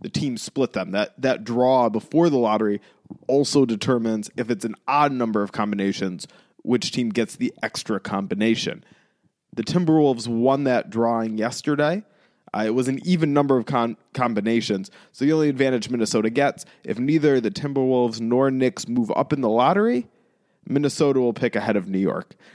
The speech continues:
But the Pistons have the twelfth seed, uh, so here's what that means for their odds.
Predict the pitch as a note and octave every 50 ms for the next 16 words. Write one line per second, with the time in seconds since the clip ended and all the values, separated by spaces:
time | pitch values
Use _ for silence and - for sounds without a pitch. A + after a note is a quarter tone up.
0 | - _ - - C3+ D3+ - A#3+ A3+ - A#3+ G#3+ A3+ G#3+ F#3 G3 F#3 - - F3
1 | D3 C#3+ C#3+ C#3 - - D3 D3+ E3 - - - - - - - - - B2+ C3
2 | - - D#3 D3+ F#3 G#3 A3 G3 G#3 G3 - F3+ C3+ B2 E3 D#3+ D3 - D3+ C3+
3 | B2+ A#2 - G2 G#2 F#2+ D2+ A#1+ - -